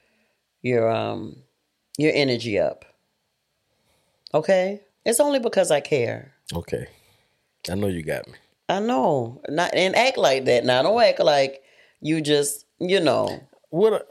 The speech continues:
Speaker 2: I'm, I'm not acting
Speaker 1: got a
Speaker 2: like
Speaker 1: wife who just, you know,
Speaker 2: You right.
Speaker 1: being extra.
Speaker 2: You right. You got me.
Speaker 1: You know?
Speaker 2: You got me.
Speaker 1: It's because, and, and we have a lot to do. And what do I always say?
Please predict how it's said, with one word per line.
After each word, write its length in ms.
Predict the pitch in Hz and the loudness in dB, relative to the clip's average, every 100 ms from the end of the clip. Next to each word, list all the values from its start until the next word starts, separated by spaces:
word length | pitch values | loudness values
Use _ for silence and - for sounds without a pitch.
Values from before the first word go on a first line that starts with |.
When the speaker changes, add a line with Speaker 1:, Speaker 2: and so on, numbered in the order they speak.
| - | -6
Speaker 2:
I'm, 160 | 175 | -4
I'm 180 | 185 175 | -2 0
not 140 | 175 139 | 2 2
acting 140 | 92 | 4
Speaker 1:
got 180 | 131 139 | 4 6
a 40 | 131 | 6
Speaker 2:
like 80 | |
Speaker 1:
wife 260 | 139 139 147 | 6 4 2
who 120 | 175 | -2
just, 360 | 147 131 127 - - | -2 -2 -2 -10 -8
you 120 | 165 | -4
know, 220 | 139 120 | -2 0
Speaker 2:
You 100 | 123 | 0
right. 220 | 165 95 80 | 2 2 4
Speaker 1:
being 280 | 151 131 | 2 4
extra. 300 | 127 135 113 | 4 2 0
Speaker 2:
You 80 | 120 | 0
right. 180 | 90 80 | 0 0
You 120 | 101 | -4
got 260 | 95 62 - | -4 -4 -8
me. 60 | - _ _ _ | -20 _ _ _
Speaker 1:
You 140 | 190 220 | -2 2
know? 380 | 220 220 226 226 | 4 2 0 -4
Speaker 2:
You 120 | 147 | 2
got 300 | 139 113 82 | 4 4 0
me. 100 | 90 - | -12 -4
Speaker 1:
It's 180 | - 247 | -2 0
because, 200 | 254 262 | 2 2
and, 200 | 247 226 | 4 2
and 200 | 165 220 | 2 2
we 80 | 254 | 6
have 180 | 302 269 | 6 6
a 40 | |
lot 280 | 226 220 220 | 4 4 4
to 80 | 226 | 0
do. 420 | 220 262 156 117 - _ _ _ | 0 0 -2 -2 -10 _ _ _
And 100 | - | 2
what 120 | 202 262 | 4 6
do 80 | |
I 80 | 240 | 6
always 420 | 202 190 175 170 | 6 6 6 4
say? 340 | - 127 113 | 2 2 0